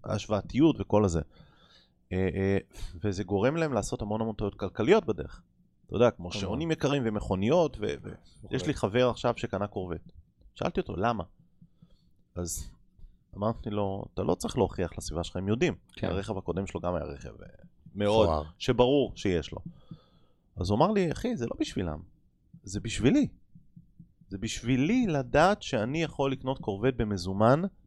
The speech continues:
Speaker 1: כש-, כשילד לא היה לי כסף לקנות ארטיק."
Speaker 2: וואו.
Speaker 1: הוא אמר, "זה בשבילי, אני לא יודע כמה אני אסע עם זה, ו-, הקנייה זה בשבילי."
Speaker 2: זה משהו סימבולי עבורי.
Speaker 1: לא בשביל מישהו אחר.
Speaker 2: כן.
Speaker 1: והרבה פעמים אנשים רואים את זה, והם, שוב,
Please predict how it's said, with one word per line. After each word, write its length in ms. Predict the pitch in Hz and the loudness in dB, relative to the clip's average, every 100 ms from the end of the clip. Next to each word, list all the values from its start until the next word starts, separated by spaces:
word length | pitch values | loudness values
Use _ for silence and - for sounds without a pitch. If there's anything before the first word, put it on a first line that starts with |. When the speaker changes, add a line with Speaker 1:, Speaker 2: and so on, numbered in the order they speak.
| _ _ _ _ _ _ | _ _ _ _ _ _
Speaker 1:
כש-, 160 | - 101 | -10 -10
כשילד 680 | - - 104 160 196 117 | -8 -4 2 4 4 6
לא 60 | 117 | 4
היה 80 | 139 | 4
לי 80 | |
כסף 380 | 127 135 - 139 | 4 2 2 -2
לקנות 240 | - 113 92 | -2 -2 0
ארטיק." 480 | 90 82 - - - _ _ - | 0 -2 -10 -12 -20 _ _ -10
Speaker 2:
וואו. 200 | 90 80 78 | -4 -4 -2
Speaker 1:
הוא 100 | - | 0
אמר, 80 | 214 | 0
"זה 120 | 226 | 0
בשבילי, 420 | 196 - 170 254 | -2 0 2 2
אני 120 | 185 | -2
לא 80 | 151 | -2
יודע 140 | 220 - | -2 -2
כמה 140 | 123 | -2
אני 80 | 113 | -2
אסע 220 | - 120 | 0 2
עם 120 | 151 | 2
זה, 180 | 147 160 | 0 -2
ו-, 60 | 120 - _ _ _ _ - | -2 -8 _ _ _ _ -18
הקנייה 360 | - 127 123 185 | -8 0 4 6
זה 100 | 208 | 4
בשבילי." 420 | 175 120 139 143 - - - - - | 0 2 4 2 -2 -20 -20 -14 0
Speaker 2:
זה 60 | |
משהו 260 | 87 90 92 | 2 4 4
סימבולי 460 | - 87 87 90 82 | 2 2 4 6 4
עבורי. 340 | 80 82 80 | 4 2 2
Speaker 1:
לא 280 | - 143 202 | 2 4 4
בשביל 260 | 202 185 185 | 2 -2 -2
מישהו 200 | 180 170 | 2 2
אחר. 240 | 165 170 - - - | 2 -2 -4 -16 -12
Speaker 2:
כן. 200 | - 82 78 - - _ 87 - | -2 -2 -2 -6 -16 _ -18 -12
Speaker 1:
והרבה 400 | 98 107 101 147 | -6 -4 -2 -2
פעמים 200 | 180 170 | -2 -2
אנשים 300 | 156 - 165 | -4 -4 -2
רואים 320 | 131 151 226 | 0 2 0
את 80 | 214 | 0
זה, 120 | 165 135 | 0 0
והם, 220 | 131 123 107 | 0 -2 -6
שוב, 260 | - 139 | -4 -6